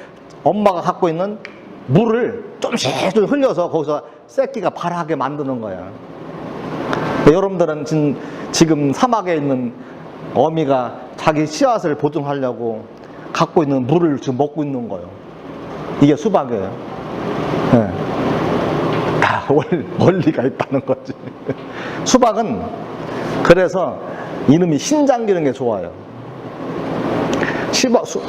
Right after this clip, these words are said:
빨간 수박 속에 들은 검은 씨가 꼭 정자 같지 않나요?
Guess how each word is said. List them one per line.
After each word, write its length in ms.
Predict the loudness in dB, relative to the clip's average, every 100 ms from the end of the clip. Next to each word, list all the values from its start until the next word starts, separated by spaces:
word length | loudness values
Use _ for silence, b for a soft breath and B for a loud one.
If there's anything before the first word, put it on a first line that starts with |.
| -2 4
빨간 480 | 4 4 2 2 2
수박 360 | 2 2 2
속에 240 | 2 2 4
들은 300 | 2 0 0
검은 320 | 2 2 0
씨가 420 | -4 -2 -2 -2 -12 -20 -20 -20 -6 0
꼭 200 | 0 2
정자 400 | 0 2 2 0
같지 260 | -2 -2
않나요? 380 | -4 -2 -2 -4